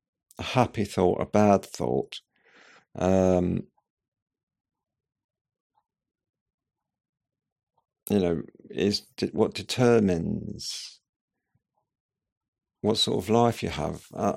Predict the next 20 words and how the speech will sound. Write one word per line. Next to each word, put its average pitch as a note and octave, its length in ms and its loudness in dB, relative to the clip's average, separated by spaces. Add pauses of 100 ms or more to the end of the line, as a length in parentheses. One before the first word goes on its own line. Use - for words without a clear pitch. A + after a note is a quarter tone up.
and, G2 300 -2
and A2+ 100 -2
I A2 40 -2
mean, A2+ 100 -2
this C#3 160 -4
is C3+ 140 -2
how, A2 320 -2 (380)
how G#2 280 -2 (160)
really A#2+ 320 4
difficult - 560 -4
it - 80 -2
is. - 640 -2
This - 160 -4
is - 180 -4
how G#2+ 140 2
difficult - 560 -4
it - 120 -4
is - 260 -2
to G2+ 260 -2
actually F#2 600 -2